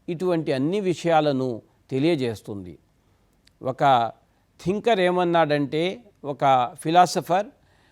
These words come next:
"మనిషి ఆకాశంలో పక్షి కంటే వేగంగా ఎగురుతున్నాడు, నీళ్లలో చేప కంటే కూడా లోతులోకి ఈదుతున్నాడు,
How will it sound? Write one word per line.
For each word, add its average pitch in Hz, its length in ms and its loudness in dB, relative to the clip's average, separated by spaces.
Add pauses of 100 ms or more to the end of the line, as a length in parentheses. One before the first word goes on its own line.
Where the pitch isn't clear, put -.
(160)
"మనిషి 196 840 -2 (480)
ఆకాశంలో 226 840 2
పక్షి 190 380 -6
కంటే 233 340 2
వేగంగా 190 720 4 (180)
ఎగురుతున్నాడు, 160 800 0 (800)
నీళ్లలో 226 540 4
చేప 196 340 0
కంటే 220 380 2
కూడా 190 580 6
లోతులోకి 214 680 4
ఈదుతున్నాడు, 170 880 -2